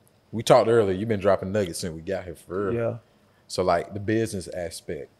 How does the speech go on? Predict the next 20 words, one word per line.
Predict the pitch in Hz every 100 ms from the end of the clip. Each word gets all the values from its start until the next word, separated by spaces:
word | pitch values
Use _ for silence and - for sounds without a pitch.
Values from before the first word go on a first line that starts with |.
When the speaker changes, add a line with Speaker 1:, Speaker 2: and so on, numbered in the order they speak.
| -
Speaker 1:
of | 98
Speaker 2:
Yeah. | 110 104
Speaker 1:
it. | 104 _ _ _ -
Do | 104
you | 110
think, | 107 123 113 104 - - - - _ _ _ _ _ _ -
I |
don't, | 120 101
I |
don't | 120 110
think | 104
the | 85
fun | - 113 101 85
left, | 87 82 - _ _ _ _
but | 92 101 107
Speaker 2:
Yeah. |
Speaker 1:
do | 104
you | 104
think, | 107 110 101 -
uh, | 95 92 85